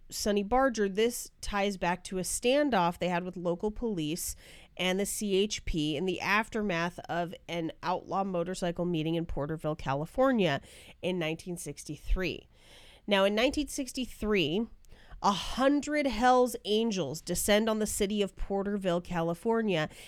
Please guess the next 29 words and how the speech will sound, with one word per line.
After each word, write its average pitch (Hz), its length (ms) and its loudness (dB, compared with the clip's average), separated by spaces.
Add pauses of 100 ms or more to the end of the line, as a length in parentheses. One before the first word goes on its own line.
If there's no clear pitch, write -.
(140)
and 220 160 4
they 277 140 8
eventually 277 720 2
basically 254 500 -2
take 233 420 4
over 233 360 8
the 202 120 2
town 196 540 6
for 165 240 0
a 147 80 2
week 139 300 -2
or 117 100 -4
so. 67 420 -4 (380)
Kind 294 260 10
of 285 120 4
like 277 160 4
what 247 100 2
happened 233 260 2
at - 60 -2
Hollister, 233 560 2
except 196 400 -4
instead 220 420 -2
of 208 100 -4
a 202 60 0
bunch 208 280 0
of 196 80 -8
different 269 280 0
bikers, 196 380 -2
it's 180 160 -6